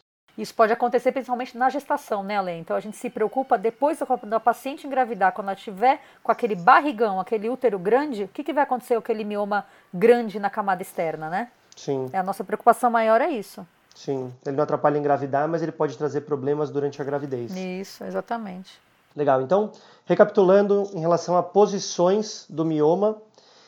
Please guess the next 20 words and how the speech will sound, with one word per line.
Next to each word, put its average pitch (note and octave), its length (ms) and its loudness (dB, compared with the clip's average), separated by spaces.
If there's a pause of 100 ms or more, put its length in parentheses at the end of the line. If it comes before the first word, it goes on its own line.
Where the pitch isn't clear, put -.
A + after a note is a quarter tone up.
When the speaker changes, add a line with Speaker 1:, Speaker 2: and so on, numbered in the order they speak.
(420)
Speaker 2:
e F3 260 0
em E3+ 120 -6
relação D#3+ 560 2
a E3+ 200 2 (600)
quadros F3+ 340 8
de E3+ 80 -6
infertilidade. B2+ 960 -4 (460)
Os - 60 -16
miomas E3+ 260 4
submucosos, D#3+ 960 0 (260)
esses C#3 200 -2
atrapalham. D3+ 640 2 (1400)
Os C#3 100 -8
miomas E3+ 320 2
intramurais, E3+ 720 2
cada F#3 340 4
caso D#3 280 2
é D3+ 40 0
um C#3+ 80 -2
caso, E3+ 460 -2